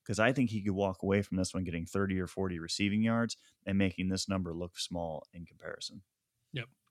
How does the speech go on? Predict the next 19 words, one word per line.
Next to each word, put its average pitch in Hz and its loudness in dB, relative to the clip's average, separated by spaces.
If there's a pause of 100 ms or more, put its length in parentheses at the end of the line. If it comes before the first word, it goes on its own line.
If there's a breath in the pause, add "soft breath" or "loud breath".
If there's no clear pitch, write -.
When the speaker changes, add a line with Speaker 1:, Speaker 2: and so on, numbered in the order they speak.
Speaker 2:
Speaking 143 0
of 139 4
that 135 4
Rams 135 2
coverage, 131 4 (380 soft breath)
Jimmy 156 8
G 160 4
comes 156 6
into 151 6
this 143 4
game 147 6
sitting 139 2
here 151 6
with 139 2
a 139 6
one 135 6
and 135 6
a 123 2
half 127 2